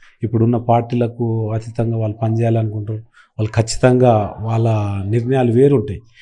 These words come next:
పార్టీ అనేది పార్టీ సిస్టంలో జనసేన అధ్యక్షుడు శ్రీ పవన్ కళ్యాణ్ గారు పెట్టిన ఒక అంశాల మీద అక్కడున్న క్యాడర్ని కలుపుకుపోయే తత్వం ఉన్న వాళ్ళని మేము పార్టీలో చేర్చుకుంటున్నాం. మా బలం మాకుంది. రాబోయే రోజుల్లో ఎలక్షన్లో మేము చూస్తాం. ఎందుకంటే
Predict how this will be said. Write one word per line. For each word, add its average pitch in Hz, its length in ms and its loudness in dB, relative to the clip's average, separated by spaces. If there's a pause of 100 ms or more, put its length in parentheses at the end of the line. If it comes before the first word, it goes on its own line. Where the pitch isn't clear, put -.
(200)
పార్టీ 135 480 2
అనేది 131 380 2
పార్టీ 127 360 0
సిస్టంలో 123 920 0
జనసేన 120 440 -2
అధ్యక్షుడు 117 340 -2
శ్రీ 113 280 -4 (460)
పవన్ 117 200 4
కళ్యాణ్ 123 300 2
గారు 120 140 2
పెట్టిన 113 340 -2
ఒక 113 180 -2
అంశాల 117 400 0
మీద 117 240 -2 (440)
అక్కడున్న 117 340 2
క్యాడర్ని 117 520 0
కలుపుకుపోయే 117 680 -2
తత్వం 127 280 -2
ఉన్న 127 140 0
వాళ్ళని 120 320 -2
మేము 120 360 -4 (260)
పార్టీలో 120 340 0 (120)
చేర్చుకుంటున్నాం. 120 580 0 (160)
మా 113 120 -8
బలం 120 340 -4
మాకుంది. 131 540 -6 (340)
రాబోయే 110 300 -2
రోజుల్లో 131 380 -2
ఎలక్షన్లో 131 480 -2
మేము 127 160 -4
చూస్తాం. 120 360 -4
ఎందుకంటే 120 380 -2